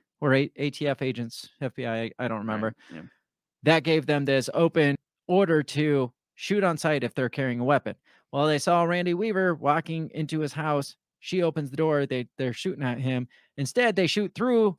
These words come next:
Speaker 1: the open door, and the wife was holding a baby and kills the wife.
Speaker 2: Yeah.
Speaker 1: So they wonder why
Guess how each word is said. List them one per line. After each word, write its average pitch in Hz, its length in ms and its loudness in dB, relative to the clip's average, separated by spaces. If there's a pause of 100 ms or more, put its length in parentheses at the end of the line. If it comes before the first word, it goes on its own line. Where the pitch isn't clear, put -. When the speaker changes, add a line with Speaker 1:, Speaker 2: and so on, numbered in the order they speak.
(100)
Speaker 1:
the 180 120 4
open 180 260 4
door, 160 360 4 (240)
and 139 340 -2 (280)
the 151 100 -2
wife 208 260 2
was 180 140 -2
holding 180 360 -2
a 160 40 -2
baby 143 480 -2
and 127 300 -6 (140)
kills 202 280 0
the 165 80 -2
wife. 131 240 -2 (2000)
Speaker 2:
Yeah. - 180 -10
Speaker 1:
So 202 400 4
they 202 180 2
wonder 214 400 0
why 139 480 0